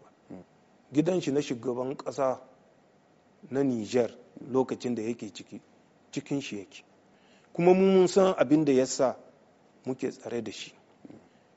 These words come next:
Iyalin shi kwana bui bayan mun yi juyi, na kirawo mai tsaron shi na ce ya tai ya gaya mishi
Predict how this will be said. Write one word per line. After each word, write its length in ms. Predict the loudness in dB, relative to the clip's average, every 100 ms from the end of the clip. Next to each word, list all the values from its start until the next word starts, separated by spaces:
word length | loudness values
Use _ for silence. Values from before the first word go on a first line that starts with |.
| 0
Iyalin 460 | 10 12 12 8
shi 240 | 2 -4 -14 -20 _ _ _ _ _ _ 2
kwana 340 | 4 8 6
bui 300 | 6 2 -2 -10 _ _ _ _ _ _ 2
bayan 260 | 4 4
mun 280 | 4 2 4
yi 80 | 2
juyi, 420 | 0 -2 -4 -8 -14 _ _ _ _ _ _ _ _ _ _ _ _
na 100 | -2
kirawo 640 | -2 2 4 6 6 2 -6 -18 _ _ _ _ _ -20 -8
mai 200 | -2 0
tsaron 380 | 0 0 2 2
shi 200 | 0 -6 -12 -20 -20 -4
na 120 | -4
ce 300 | 0 0 2
ya 80 | 2
tai 240 | 4 4
ya 80 | 4
gaya 300 | 4 2 2
mishi 260 | -2 -6